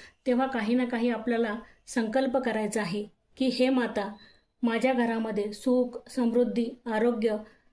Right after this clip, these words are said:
सर्व लाभू दे आणि माझ्या घरातल्या प्रत्येक जणांना सुखी ठेव. तुमचा आशीर्वाद आमच्या सर्व, माझ्या घरातील कुटुंबावरती राहू दे आणि सर्व सदस्यांचे आरोग्य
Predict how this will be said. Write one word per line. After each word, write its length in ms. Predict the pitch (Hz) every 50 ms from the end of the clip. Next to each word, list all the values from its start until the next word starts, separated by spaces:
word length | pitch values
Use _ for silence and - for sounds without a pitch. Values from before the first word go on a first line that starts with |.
| _ - -
सर्व 260 | 254 240 233 247 269
लाभू 360 | 262 247 226 220 190 233 240
दे 320 | 208 220 202 208 220 - -
आणि 180 | 233 220 233 233
माझ्या 400 | 233 226 220 220 214 240 240 240
घरातल्या 440 | 240 240 220 226 226 226 240 240 233
प्रत्येक 460 | - 233 226 226 - - 254 247 233
जणांना 440 | 240 233 226 220 220 220 220 214 214
सुखी 360 | 214 - 240 233 - 262 254
ठेव. 220 | 247 - 233 196 196 - - - - - _ - -
तुमचा 280 | 254 220 226 220 262 254
आशीर्वाद 460 | 240 240 - 254 233 233 226 220 202 - - - - _ _ _
आमच्या 320 | 240 220 226 214 247 247 240
सर्व, 400 | - 254 233 226 233 247 247 247 247 - - _ _
माझ्या 260 | 233 220 226 214 240 233
घरातील 460 | 220 220 220 214 208 214 233 220 226
कुटुंबावरती 760 | - 226 226 233 226 226 226 226 220 220 226 214 214 247 233
राहू 240 | 226 214 214 226 233
दे 180 | 220 233 202 190 - - - - - - -
आणि 200 | 233 226 240 233
सर्व 320 | 240 262 240 240 240 262
सदस्यांचे 840 | 254 254 247 208 233 233 226 - - 247 220 226 220 - 220 190 190 - - - - _ _ -
आरोग्य 520 | 226 226 226 240 254 254 220 233 247 240